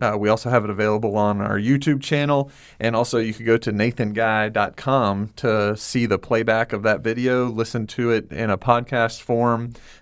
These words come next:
uh, through the platform that he has set up, and also download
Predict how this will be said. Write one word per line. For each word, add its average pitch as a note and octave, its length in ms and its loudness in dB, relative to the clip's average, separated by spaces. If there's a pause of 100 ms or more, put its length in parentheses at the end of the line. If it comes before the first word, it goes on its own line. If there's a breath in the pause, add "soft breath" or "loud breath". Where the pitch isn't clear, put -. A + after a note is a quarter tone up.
uh, A2+ 160 2
through A2 180 -2
the G2+ 340 2 (180)
platform G#2 400 2
that D2 140 -4
he C3+ 120 -2
has A#2+ 260 0
set A#2+ 200 -2
up, A#2 180 -2
and A2 100 -2
also C#3 260 0
download B2 540 0